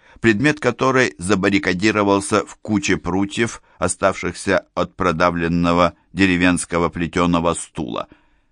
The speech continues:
Наверное, я так хорошо запомнил этого кота,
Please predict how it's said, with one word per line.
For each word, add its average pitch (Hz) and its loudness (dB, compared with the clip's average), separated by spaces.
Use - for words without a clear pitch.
Наверное, 151 2
я 139 2
так 131 -4
хорошо 120 -2
запомнил 113 0
этого 92 -2
кота, 107 -2